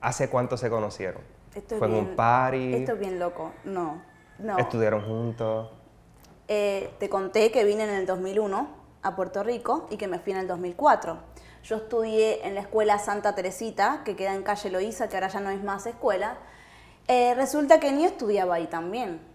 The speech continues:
Speaker 2: pero Nio es mayor que yo. Me lleva dos años.
Speaker 1: Ah, mu-, mu-, mu-,
Speaker 2: Pero
Speaker 1: mucho.
Speaker 2: cuando uno está en la escuela, dos
Speaker 1: Es
Speaker 2: años
Speaker 1: mucho.
Speaker 2: es un montón.
Speaker 1: Sí, sí, sí.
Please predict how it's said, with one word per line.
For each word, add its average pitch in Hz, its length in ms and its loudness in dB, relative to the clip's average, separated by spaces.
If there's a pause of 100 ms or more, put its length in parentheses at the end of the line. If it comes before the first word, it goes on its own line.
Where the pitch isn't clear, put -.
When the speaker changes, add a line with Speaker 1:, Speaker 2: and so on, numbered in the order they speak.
(500)
Speaker 2:
pero 196 200 0
Nio 196 200 -4
es 202 60 -4
mayor 175 380 -6
que 139 80 -14
yo. 269 300 -2 (1200)
Me 175 120 -8
lleva 156 480 -8
dos - 240 -10
años. 175 600 -8
Speaker 1:
Ah, 165 120 0
mu-, 165 240 -6 (240)
mu-, 113 160 -10
mu-, 110 240 -14 (240)
Speaker 2:
Pero 208 320 6 (100)
Speaker 1:
mucho. 104 180 -16 (720)
Speaker 2:
cuando 190 400 2
uno 196 220 0
está 190 200 -8
en 190 100 -4
la 185 60 -2
escuela, 202 440 2
dos 190 220 -2
Speaker 1:
Es - 60 -8
Speaker 2:
años 139 380 4
Speaker 1:
mucho. 101 340 0
Speaker 2:
es - 200 -10
un 180 120 -8
montón. 175 460 2
Speaker 1:
Sí, 165 160 -6
sí, - 160 -14
sí. - 60 -12